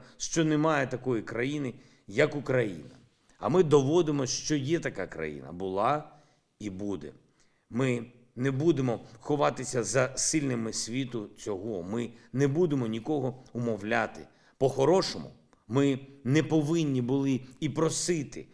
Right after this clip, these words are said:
про допомогу зброєю, щоб захиститись від цього зла, яке прийшло на нашу землю. Всю необхідну зброю нам і так мали надати, без прохань, бо й самі прекрасно усвідомлювали, яке зло прийшло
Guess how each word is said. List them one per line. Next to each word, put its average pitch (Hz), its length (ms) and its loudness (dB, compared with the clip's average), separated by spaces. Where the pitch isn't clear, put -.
про 131 160 2
допомогу 143 600 2
зброєю, 107 640 -2
щоб - 280 -4
захиститись 143 1000 -2
від 104 240 -12
цього 120 280 -2
зла, 135 440 -6
яке 107 400 -2
прийшло 131 720 0
на 98 120 -6
нашу 92 360 -6
землю. 76 300 -14
Всю 180 260 2
необхідну 147 520 2
зброю 127 420 2
нам 135 260 0
і 135 100 -6
так - 500 -2
мали 135 340 0
надати, 113 560 -2
без 120 320 2
прохань, 95 540 -6
бо 120 180 2
й 147 60 2
самі 165 280 0
прекрасно 131 680 -4
усвідомлювали, 107 960 -2
яке 104 340 -4
зло 104 220 -8
прийшло 113 540 -8